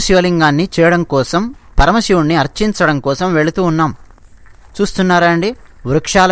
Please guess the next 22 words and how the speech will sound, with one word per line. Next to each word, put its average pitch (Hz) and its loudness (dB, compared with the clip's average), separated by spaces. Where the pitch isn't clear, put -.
మీద 170 0
మంచు 156 -2
ఏ - 0
విధంగా 165 0
కనిపిస్తోందో? 160 0
ఎక్కడ - -2
చూసినా 185 -2
మంచు, 156 -2
తెల్లటి 185 -6
దుప్పటి 185 -2
కప్పినట్టుగా 156 0
ఉంది 151 -2
కదా 165 0
భూమికి. 175 0
వృక్షాల 180 0
మీద 165 -2
మంచు. 143 -4
కేవలం 185 2
ఈ - -4
మంచులో 185 0
జీవించగలిగే 165 -2
వృక్షాలు 160 0